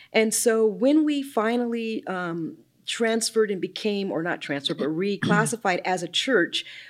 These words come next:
Speaker 1: we, um, had, like, about eleven really committed individuals that had joined our fellowship. And
Speaker 2: Mm-hmm.
Speaker 1: over from two thousand twenty to two thousand, uh, twenty-two,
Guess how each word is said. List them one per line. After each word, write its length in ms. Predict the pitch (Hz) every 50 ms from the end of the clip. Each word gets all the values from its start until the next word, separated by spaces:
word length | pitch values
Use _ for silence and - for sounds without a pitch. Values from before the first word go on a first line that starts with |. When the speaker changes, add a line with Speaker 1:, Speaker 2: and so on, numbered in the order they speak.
| - _ _ _ _ -
Speaker 1:
we, 440 | 196 185 226 240 240 240 240 240 -
um, 320 | - 196 196 190 190 190
had, 420 | 185 - - 226 220 214 220 208 196
like, 200 | 185 185 175 -
about 480 | 185 165 180 175 175 165 151 - - - _ _ _ _ _ -
eleven 720 | 185 190 196 190 208 214 226 226 240 254 254 240 208 185
really 400 | 190 226 226 226 233 240 240 220
committed 720 | - - - 190 180 175 170 180 180 180 185 175 170 - -
individuals 640 | 170 170 180 165 151 165 165 160 165 175 165 160
that 120 | 175 156 -
had 200 | - 151 139 -
joined 380 | - - 135 143 151 156 151
our 100 | 147 131
fellowship. 640 | 135 - - 123 127 139 143 160 180 185 180 185 175 185 190
And 120 | 190 185 202
Speaker 2:
Mm-hmm. 60 | 196
Speaker 1:
over 400 | 190 190 175 196 190 185 185 185 - - - - - - - _
from 260 | - - 180 175 156 - - _ _ _ _ _ _ - -
two 180 | - 247 277
thousand 720 | 277 277 233 214 214 214 196 214 214 208 208 208 214 214 208 _ _ _ _ _ _ _ _ _ _ _ _ _ _ _ _ _ _
twenty 600 | - - - 226 247 262 220 151 127 135 175 - - _ _ _ _ _ -
to 180 | - - 196
two 360 | 180 - - - - 233 233 226
thousand, 800 | - 220 196 190 190 175 175 190 185 180 185 180 180 180 175 180 _ _ _ _ _ - -
uh, 260 | 170 165 160 160 - -
twenty-two, 760 | - - 190 175 165 165 - - 302 320 247 175 160 170